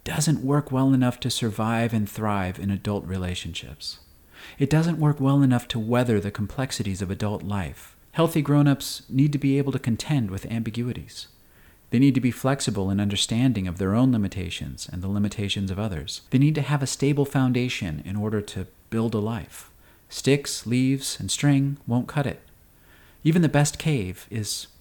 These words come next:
still a cave, and it leaves the person inside exposed to the cold,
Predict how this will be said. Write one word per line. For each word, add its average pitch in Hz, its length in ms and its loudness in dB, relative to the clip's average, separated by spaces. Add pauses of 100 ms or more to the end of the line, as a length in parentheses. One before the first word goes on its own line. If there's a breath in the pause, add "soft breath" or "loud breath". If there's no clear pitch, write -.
(160)
still 120 260 -2
a 131 60 0
cave, 151 440 -6 (640)
and 110 100 0
it 117 80 0
leaves 160 300 2
the 135 80 -8
person 131 380 0
inside 123 500 0
exposed 123 580 0
to 131 60 -4
the 120 80 -4
cold, 143 480 -2